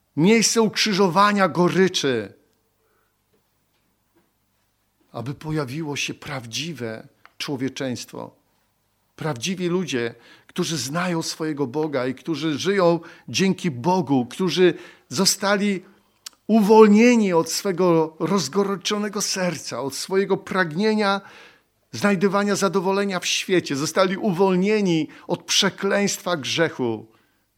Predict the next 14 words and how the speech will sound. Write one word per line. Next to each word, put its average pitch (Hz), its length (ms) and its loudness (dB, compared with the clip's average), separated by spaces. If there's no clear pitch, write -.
aby 139 240 -2
zacząć 185 420 -2
kosztować 160 720 0
z - 60 -10
tego, 160 220 -2
co 151 160 -6
jest 139 340 -4
dobre. 117 520 -6
Krzyż. - 580 -2
Bez 170 220 0
krzyża 190 400 0
nie 196 200 2
ma 180 140 2
uwolnienia. 160 840 0